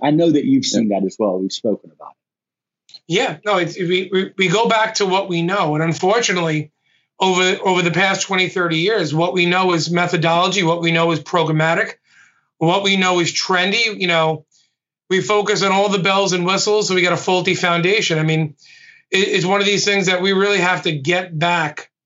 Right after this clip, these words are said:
Speaker 3: to the original call. So we have to change to go back to what we were meant to be. And then once we find that biblical conviction,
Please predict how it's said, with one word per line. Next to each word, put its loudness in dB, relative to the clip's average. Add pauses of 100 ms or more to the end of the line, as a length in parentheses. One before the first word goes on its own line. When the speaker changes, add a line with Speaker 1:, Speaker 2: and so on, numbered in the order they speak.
(760)
Speaker 3:
to 0
the 2
original 0
call. 0
So 0
we 2
have -2
to -2
change -2
to -4
go 2
back 0
to -2
what -2
we 0
were 0
meant -2
to -4
be. 2
And 0
then 0
once 0
we -2 (440)
find 0
that -2
biblical -2
conviction, -4